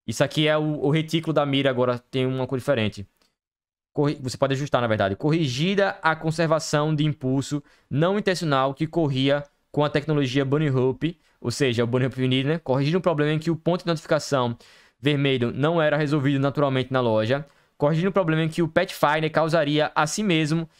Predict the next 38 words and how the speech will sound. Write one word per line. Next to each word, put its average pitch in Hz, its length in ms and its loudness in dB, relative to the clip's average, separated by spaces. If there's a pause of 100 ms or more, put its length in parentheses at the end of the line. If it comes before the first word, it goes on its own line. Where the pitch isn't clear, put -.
(100)
e 139 160 2
a 143 40 2
um 156 120 2
inimigo 160 440 2
girar 151 300 2
círculos 180 600 -2
enquanto 151 540 0
agarrado. 131 680 0 (600)
Corrigindo 151 340 2
um 214 40 0
problema 170 460 2
em 165 100 2
que 170 100 -2
os 151 60 0
jogadores 175 400 2
podiam 175 340 0
ouvir 190 380 0
os 220 100 -2
passos 165 340 0
dos 156 60 2
inimigos 147 360 0
no 175 120 2
vazio, 151 360 0
ou 151 40 0
seja, 131 380 0 (180)
você - 140 -4
estava 160 240 0
tiro 170 220 -2
lá, 175 440 0 (220)
ou 156 140 0
passos 180 560 0
e 190 120 -4
chegar 175 280 0
lá 175 80 0
não 185 80 -2
tinha 185 140 0
ninguém. 160 480 -2 (360)
Acabou. 135 560 -2